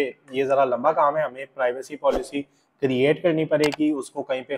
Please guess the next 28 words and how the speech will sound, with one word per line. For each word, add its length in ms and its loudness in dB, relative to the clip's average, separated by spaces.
host 240 -4
करना 280 0
पड़ेगा 380 4
और 160 4
उसका 280 -2
link 200 -2
फिर 180 -2
हमें 200 -2
यहाँ 160 -6
पे 120 -2
ऐड 100 0
करना 260 -8
पड़ेगा। 280 -12
इस 160 0
video 180 2
में 80 0
हम 220 -2
इसको 220 -2
finalize 340 4
करने 260 -4
के 80 -6
बाद, 220 2
उसके 260 -6
बाद 220 4
हम 140 -6
फिर 220 -8
next 360 -2
video 320 2